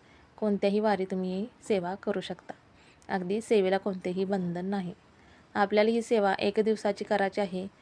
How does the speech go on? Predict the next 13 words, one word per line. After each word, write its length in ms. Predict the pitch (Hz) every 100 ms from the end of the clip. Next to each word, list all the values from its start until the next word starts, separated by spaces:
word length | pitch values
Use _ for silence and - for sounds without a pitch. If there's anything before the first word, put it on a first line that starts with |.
| - - -
आता 240 | 196 208
अनेक 200 | 208 226
जण 140 | 240 240
वर्किंग 420 | 233 202 208 214
आहात, 300 | 196 196 196
अनेकांना 460 | 196 190 190 202 202
वेळ 200 | 190 190
भेटत 360 | 190 190 185 196
नाही, 300 | 196 180 190 - - - -
मग 180 | 196 196 202
तुम्ही 180 | 202 190
ही 100 | 190
सेवा 380 | - 190 185